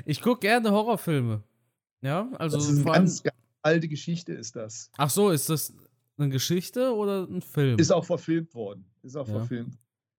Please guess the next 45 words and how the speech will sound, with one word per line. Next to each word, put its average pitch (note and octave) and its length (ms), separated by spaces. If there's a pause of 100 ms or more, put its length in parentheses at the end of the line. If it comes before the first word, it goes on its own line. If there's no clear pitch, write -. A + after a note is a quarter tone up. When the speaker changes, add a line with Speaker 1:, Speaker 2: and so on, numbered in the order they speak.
(240)
Speaker 1:
Was C3+ 200
ich C#3+ 140
gerne F3 260
guck, F3+ 220
sind D#3+ 120
diese C#3 260
Kl-, - 260
Horrorklassiker, C3+ 1000 (400)
so A#2+ 100
von B2 180
den A#2 100
achtzigern, G2+ 720 (120)
ne, B2 320
in B2 120
so A#2+ 160
einem, A#2 420 (460)
in C3 100
so C3+ 120
einem C3+ 180
Sommerferienlager E3 1400
oder B2+ 200
in C3 60
so B2+ 100
einem C3 140
schönen C#3+ 280
Vorort D3+ 600
von D3 140
den C#3 180
U C3+ 140
S B2+ 160
A. D#3+ 320 (200)
Da C#3 80
kommt D3 340
Michael C#3 300
Myers D3+ 540
oder C#3+ 220
sowas. C#3+ 300
Das D#3+ 160
sind F3 100
so D3+ 120
die D3 200
Horrorfilme, C#3+ 460
die A#2 80
ich - 80
mag. B2 280